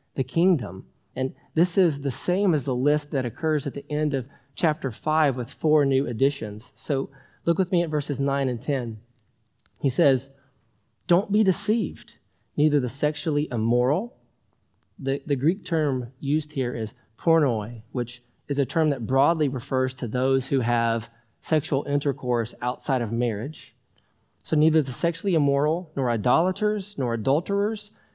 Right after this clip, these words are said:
nor men who practice homosexuality. In the original language, uh, there are actually two terms listed here instead of the one phrase that's in our English Bible. And the, the two terms refer to the active and passive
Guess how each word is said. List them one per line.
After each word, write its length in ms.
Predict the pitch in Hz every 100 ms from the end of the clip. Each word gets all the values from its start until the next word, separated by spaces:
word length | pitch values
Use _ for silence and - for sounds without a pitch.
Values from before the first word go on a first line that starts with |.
| -
nor 200 | 131 123
men 280 | 131 160 175
who 120 | 165
practice 500 | - 156 156 143 -
homosexuality. 1080 | 147 143 - 139 - 127 113 139 190 233 226 _ _ _ _ _ _ _ _ _ _ _ -
In 140 | 156
the 100 | 165
original 440 | 151 175 190 165 123
language, 640 | 123 165 127 107 92 - -
uh, 340 | - 117 113 110
there 160 | 147 160
are 40 |
actually 300 | 151 156 120
two 280 | - - 170
terms 720 | 170 151 147 117 104 - - -
listed 340 | 120 - 120
here 280 | 101 113 110
instead 340 | 113 - 143
of 60 | 123
the 80 | 110
one 260 | 110 123
phrase 680 | 117 - 131 131 98 101 - _
that's 180 | 135 113
in 120 | 139
our 100 | 110
English 360 | 113 117 110 -
Bible. 480 | 110 113 113 101 110
And 200 | 110 110 - _ -
the, 80 |
the 180 | 135 131
two 220 | 117 180
terms 440 | 175 - 156 151 -
refer 360 | 110 - 120 117
to 200 | 139 117
the 400 | 110 107 101 95 _ _ -
active 560 | 117 147 - 120 107 -
and 300 | 113 98 -
passive 640 | - 131 143 117 95 87